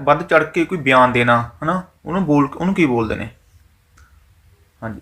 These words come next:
ਉਹਦਾ ਕਰੈਕਟ ਆਨਸਰ ਹੈ ਜੀ C ਆਪਸ਼ਨ, ਹਾਈਪਰਬੋਲ, ਮਤਲਬ ਕਿ ਅਤਕਥਨੀ।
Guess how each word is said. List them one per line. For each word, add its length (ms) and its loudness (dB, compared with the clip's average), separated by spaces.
ਉਹਦਾ 180 0
ਕਰੈਕਟ 340 -2
ਆਨਸਰ 200 -2
ਹੈ 60 2
ਜੀ 360 0
C 320 -4
ਆਪਸ਼ਨ, 300 -4
ਹਾਈਪਰਬੋਲ, 840 0
ਮਤਲਬ 300 2
ਕਿ 300 -2
ਅਤਕਥਨੀ। 680 -2